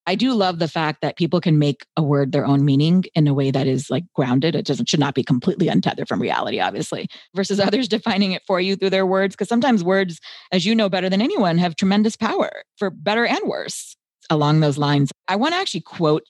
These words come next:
something you said in your book back to you, which is,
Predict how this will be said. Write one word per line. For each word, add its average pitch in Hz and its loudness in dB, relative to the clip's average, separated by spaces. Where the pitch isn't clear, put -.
something 151 2
you 143 2
said 143 0
in 151 2
your 143 0
book 143 -2
back - -4
to - -10
you, 107 -8
which 185 0
is, 185 0